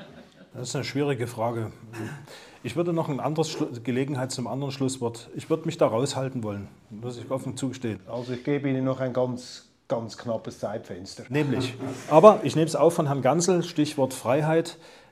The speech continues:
Speaker 1: Ich glaube, für uns geht's jetzt darum, dass wir Orte haben und bewahren, wo wir uns frei äußern können. Und frei heißt, ohne dass wir Sanktionen befürchten, dass auch eine geistige, ähm, Bereitschaft da ist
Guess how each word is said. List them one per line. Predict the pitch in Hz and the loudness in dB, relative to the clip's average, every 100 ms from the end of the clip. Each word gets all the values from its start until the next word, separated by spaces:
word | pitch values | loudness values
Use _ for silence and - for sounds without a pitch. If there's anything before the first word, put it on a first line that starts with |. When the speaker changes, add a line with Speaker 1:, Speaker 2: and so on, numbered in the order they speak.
| _ _ | _ _
Speaker 1:
Ich | |
glaube, | 123 143 165 170 - - - 143 135 | 2 4 4 -2 -12 -14 -8 -8 -10
für | - 135 | -2 0
uns | 175 214 - | 2 0 0
geht's | 180 175 | 0 0
jetzt | 170 - | -4 0
darum, | 120 131 147 147 135 | 4 4 4 0 -2
dass | 139 131 | -4 -2
wir | 123 | -2
Orte | 123 147 147 101 | 0 0 0 2
haben | 110 131 139 | 0 0 -4
und | 120 117 | -6 -4
bewahren, | 123 104 110 113 101 85 - | -4 -2 -2 -2 -6 -10 -8
wo | 120 117 | -6 -2
wir | 120 120 | -2 -2
uns | 120 117 - | -4 -8 -8
frei | - 120 147 | -4 0 0
äußern | 135 151 170 165 | -2 -2 -2 -4
können. | 170 170 202 - - - - - - | -4 -2 -4 -8 -20 -20 -20 -20 -12
Und | 117 | -10
frei | 113 127 143 | -2 0 2
heißt, | 143 139 - | 0 0 -2
ohne | 139 139 120 - - | 0 0 0 -4 -8
dass | 127 131 | -8 -4
wir | 131 | -2
Sanktionen | 127 113 131 151 | -2 -2 0 0
befürchten, | 170 - 151 143 139 | 0 0 -2 -2 -4
dass | 123 - | -4 -4
auch | 123 | -4
eine | 117 | -4
geistige, | 117 127 160 - 147 143 127 - - - _ _ _ _ - | 2 2 2 0 2 2 2 -6 -20 -20 _ _ _ _ -6
ähm, | 120 120 113 | -4 -2 -2
Bereitschaft | 120 120 180 180 156 - - | 2 4 4 4 0 0 -2
da | 117 127 | -2 0
ist | 143 147 - - - | -2 -2 -4 -8 -12